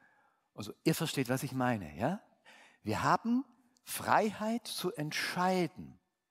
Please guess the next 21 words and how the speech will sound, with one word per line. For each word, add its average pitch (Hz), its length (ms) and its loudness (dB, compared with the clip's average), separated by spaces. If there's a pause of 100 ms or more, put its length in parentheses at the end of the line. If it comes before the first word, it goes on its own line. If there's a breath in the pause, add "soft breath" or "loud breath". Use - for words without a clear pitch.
(800)
und 120 220 -6
auch 151 200 6
die 117 160 -4
Last, 135 440 -2
Verantwortung 107 800 -2
zu - 160 -10
tragen. 110 640 -6 (1040 soft breath)
Dazu 226 640 4
setzt - 600 2
uns 226 320 4
das - 260 0
Evangelium 139 880 0
frei, 151 1040 0 (300)
dass - 180 -10
wir 113 100 0
Entscheidungen 113 640 0
treffen. 156 360 0
Wir 120 80 4
werden 120 240 4
gleich 165 360 2
sehen, 202 500 2